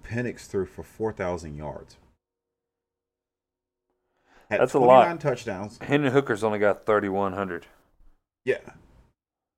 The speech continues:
Speaker 1: Twenty-nine touchdowns. He had seven interceptions. His rating was one fifty-five point five. Why is this man, hold on, I don't, I don't think he's a, he's not a runner, is he?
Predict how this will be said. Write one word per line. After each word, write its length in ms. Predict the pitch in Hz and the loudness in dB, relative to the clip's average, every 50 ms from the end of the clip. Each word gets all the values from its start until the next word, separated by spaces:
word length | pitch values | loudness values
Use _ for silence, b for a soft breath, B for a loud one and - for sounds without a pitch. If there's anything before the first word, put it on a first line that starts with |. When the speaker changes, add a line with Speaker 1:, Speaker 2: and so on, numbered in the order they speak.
| _ - | _ -6
Speaker 1:
Twenty-nine 540 | 156 170 202 220 208 190 180 180 180 180 170 _ _ _ | -4 -2 -2 -2 -2 -2 -4 -4 -6 -8 -10 _ _ _
touchdowns. 680 | - 160 131 120 - - 92 80 76 82 95 - - - - _ - _ _ _ _ _ _ _ _ - | -4 -4 -4 -4 -4 -10 -12 -12 -12 -14 -16 -18 -20 -20 -20 _ -20 _ _ _ _ _ _ _ _ -4
He 60 | 185 | -4
had 100 | 185 185 | -4 -2
seven 280 | - 190 170 165 131 | -2 -2 -2 0 -2
interceptions. 680 | 131 131 120 107 - - 90 - - - 85 85 87 - - _ _ _ _ _ _ _ _ _ _ _ _ _ _ _ _ _ _ _ _ _ _ - | -4 -4 -4 -6 -6 -8 -12 -12 -12 -16 -20 -20 -20 -20 -20 _ _ _ _ _ _ _ _ _ _ _ _ _ _ _ _ _ _ _ _ _ _ -8
His 120 | 123 117 | -6 -2
rating 380 | 113 113 117 120 117 113 104 95 | 2 4 4 4 4 4 -2 -4
was 120 | 92 90 | -8 -6
one 160 | 101 104 101 | -6 -6 -6
fifty-five 520 | - - 101 - 95 - 95 85 78 - - | -6 -8 -8 -8 -8 -6 -4 -4 -4 -6 -8
point 160 | - 65 67 | -16 -16 -16
five. 160 | - - - - - - - _ _ _ _ _ _ _ _ _ _ _ _ _ _ _ _ _ _ _ _ _ _ _ _ _ _ _ _ _ _ _ _ _ _ _ _ | -16 -20 -20 -20 -20 -20 -20 _ _ _ _ _ _ _ _ _ _ _ _ _ _ _ _ _ _ _ _ _ _ _ _ _ _ _ _ _ _ _ _ _ _ _ _
Why 440 | - 85 82 80 92 104 135 170 190 | -16 -12 -6 -4 -2 -2 0 0 -2
is 240 | 185 131 113 113 98 | -2 -4 -6 -8 -6
this 200 | 110 110 101 92 | -6 -8 -8 -6
man, 300 | 104 101 95 95 92 90 b b b b - | -4 -2 -2 -2 -2 -6 b b b b 0
hold 160 | 156 147 120 | 2 4 4
on, 80 | - 73 | 4 4
I 40 | 117 | 4
don't, 220 | 131 135 131 - - | 2 2 2 -2 -2
I 60 | 110 | 0
don't 180 | 110 107 101 - | 2 2 0 0
think 140 | 98 82 - | -6 -10 -10
he's 180 | 87 78 76 | -14 -12 -12
a, 80 | 76 71 71 - - - - - - _ _ _ _ | -12 -14 -14 -18 -20 -20 -20 -20 -20 _ _ _ _
he's 120 | - 107 95 | -14 -10 -8
not 120 | 87 69 | -8 -8
a 40 | 65 | -8
runner, 340 | 64 67 73 73 73 71 76 | -8 -8 -8 -8 -6 -6 -6
is 100 | 78 73 | -6 -6
he? 120 | 87 85 | -8 -12